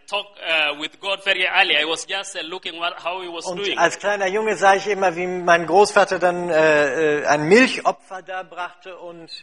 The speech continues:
Speaker 2: zum Maasai-Gott sprach.
Speaker 1: When, uh, but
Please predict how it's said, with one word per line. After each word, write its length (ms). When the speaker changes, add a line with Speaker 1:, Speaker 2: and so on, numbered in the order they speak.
Speaker 2:
zum 260
Maasai-Gott 680
sprach. 400
Speaker 1:
When, 160
uh, 520
but 160